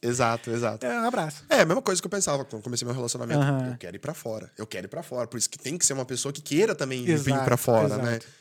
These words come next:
Speaker 1: Então
Speaker 2: Por isso que eu perguntei a questão do, do quão que ela queria o visto também.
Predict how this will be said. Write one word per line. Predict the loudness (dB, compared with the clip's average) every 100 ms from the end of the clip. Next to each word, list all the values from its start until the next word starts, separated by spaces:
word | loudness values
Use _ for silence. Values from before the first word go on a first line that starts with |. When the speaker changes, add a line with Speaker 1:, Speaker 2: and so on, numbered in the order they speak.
| _ -16
Speaker 1:
Então | -10 -2
Speaker 2:
Por | 4 4
isso | 4
que |
eu | 2
perguntei | 4 2 2 4 4
a |
questão | 4 0 0 2
do, | 2 2 0 -2 -12 -16 -20 _ -4
do | -2
quão | 4 4 6
que | 4
ela | 4
queria | 4 4 6 6 6
o | 4
visto | 2 0 0
também. | -2 0 2 0